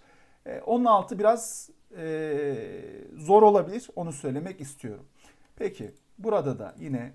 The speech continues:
biz işleyelim şimdi artık bizim hani sistemimizdeki sinyali. Ons gümüşte de sinyali işlersek yirmi dört nokta beşten başlamıştı. Nereye gittik? Yirmi altı nokta ikiye,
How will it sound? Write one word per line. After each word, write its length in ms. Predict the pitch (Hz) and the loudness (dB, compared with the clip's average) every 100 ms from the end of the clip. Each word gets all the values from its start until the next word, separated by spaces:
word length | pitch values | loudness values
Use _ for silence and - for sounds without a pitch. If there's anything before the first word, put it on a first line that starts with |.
| - | -12
biz 320 | 139 135 - _ _ _ - | -12 -12 -18 _ _ _ -20
işleyelim 540 | 156 - 190 151 131 | -16 -10 -8 -4 -6
şimdi 220 | - 123 | -6 -10
artık 360 | 117 117 135 135 | -10 -12 -18 -16
bizim 300 | 110 120 - _ _ _ _ _ _ _ | -14 -14 -14 _ _ _ _ _ _ _
hani 300 | - 127 139 | -10 -4 -4
sistemimizdeki 920 | 135 135 - 135 123 123 127 139 139 139 _ _ _ | -6 -12 -8 -6 -4 -8 -8 -6 -6 -8 _ _ _
sinyali. 640 | - - 165 123 107 120 135 135 _ _ _ _ | -20 -14 -8 -6 -6 -8 -10 -16 _ _ _ _
Ons 360 | - 165 175 - | -10 -8 -8 -12
gümüşte 480 | 156 151 143 - 139 | -14 -12 -12 -10 -10
de 180 | 98 101 _ _ _ _ _ _ _ _ _ | -12 -18 _ _ _ _ _ _ _ _ _
sinyali 460 | - 202 196 170 | -14 -10 -6 -6
işlersek 640 | 156 - 170 139 127 131 139 | -8 -6 -6 -6 -8 -12 -10
yirmi 220 | 143 151 | -8 -2
dört 220 | 202 202 | -4 -4
nokta 340 | 156 139 143 | -10 -8 -6
beşten 440 | 135 135 - 165 170 | -4 -4 -2 -4 0
başlamıştı. 800 | 175 175 190 190 185 - 208 202 _ _ _ - | -2 -2 -10 -10 -10 -4 -4 -4 _ _ _ -8
Nereye 280 | 156 214 196 | -2 0 0
gittik? 380 | 160 - 196 - | -2 -10 -14 -10
Yirmi 300 | 139 147 165 | -8 -6 -2
altı 240 | 165 - | -2 -2
nokta 220 | 160 139 151 | -10 -10 -12
ikiye, 480 | 143 - 160 175 | -14 -8 -6 -6